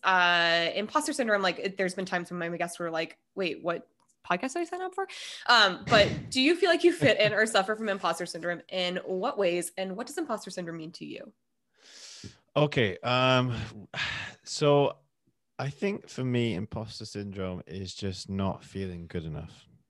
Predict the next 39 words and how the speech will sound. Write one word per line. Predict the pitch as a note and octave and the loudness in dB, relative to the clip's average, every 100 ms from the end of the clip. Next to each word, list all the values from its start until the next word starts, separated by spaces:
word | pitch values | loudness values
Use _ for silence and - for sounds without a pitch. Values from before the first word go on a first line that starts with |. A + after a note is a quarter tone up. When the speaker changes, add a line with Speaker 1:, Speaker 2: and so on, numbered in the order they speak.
| _ _ _ _ _ _ - | _ _ _ _ _ _ -8
Speaker 1:
Yes. | E3+ F3+ - - - | -6 -6 -8 -10 -2
Speaker 2:
And, | G#2 G2+ G2 G2 G2 G2 F#2+ - - - _ G#2+ | 0 2 0 0 -2 -4 -8 -16 -20 -20 _ -8
um, | G2+ G2 F#2+ F#2+ F#2+ F#2 F#2 E2+ - _ | -6 -4 -2 -2 -2 -2 -4 -8 -14 _
yeah, | G2+ A2+ G2 | 0 2 2
and, | F#2 F2 - | 0 -6 -8
and | G#2 G2+ | -6 -2
that | G2 A#2 A2+ | 0 0 0
is | G#2+ | -4
a | G#2 G2 - | -2 -4 -6
constant | - - A#2+ A#2 - - G2 - | -6 -2 -2 -2 -8 -10 -10 -10
feeling. | G2 F2+ D#2+ D#2+ - - | -8 -6 -8 -12 -8 -2
And, | C3+ | 2
and, | B2+ C#3 | 4 2
and, | C3+ C3 C3 - _ - | 0 -6 -8 -10 _ -10
you | B2 | -4
know, | A#2 | -4
to | - A2+ | -4 -8
be | |
brutally | A2 C3+ C#3+ A#2+ | -4 -4 -2 -2
honest, | A#2 G2 - | -2 -2 -8
even | B2 C3 A#2+ G#2+ G2 _ _ _ - | -10 -10 -10 -12 -16 _ _ _ -16
so, | C3 - | -14 -12
you | B2+ | -10
know, | A#2 | -8
I've, | A2+ - - | -8 -12 -18
I've | A2 A#2+ | -16 -14
been | A2+ A2+ - C#3 | -14 -14 -14 -12
podcasting | C3+ B2+ A#2 - G2 | -10 -12 -14 -16 -18
for, | - - F#2+ F2 _ _ _ - | -18 -18 -18 -20 _ _ _ -20
you | G2+ | -16
know, | F2 | -16
a | |
few | F2 A#2+ | -16 -14
years | G#2+ G2 F#2 | -10 -10 -6
now. | F#2 F2+ F2+ | -4 -4 -4
I've | F#2 F#2 _ | -10 -14 _
been | A#2+ A#2 | -6 -4
on | A2 | -6
different | G#2 G#2+ - F#2 | -8 -10 -10 -10